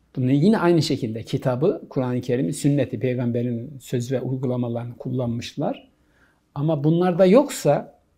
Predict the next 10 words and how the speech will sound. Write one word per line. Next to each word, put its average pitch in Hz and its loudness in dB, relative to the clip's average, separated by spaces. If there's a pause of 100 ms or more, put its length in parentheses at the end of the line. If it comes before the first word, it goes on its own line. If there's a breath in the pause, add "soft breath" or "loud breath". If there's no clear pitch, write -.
(140)
birebir 147 2
cevabı 135 0
yoksa, 156 -2 (480 soft breath)
bu 294 2
iki 220 0
kaynağın, 147 0 (120)
e, 135 0
genel 185 4
yaklaşımı 147 0
istikametinde 139 -8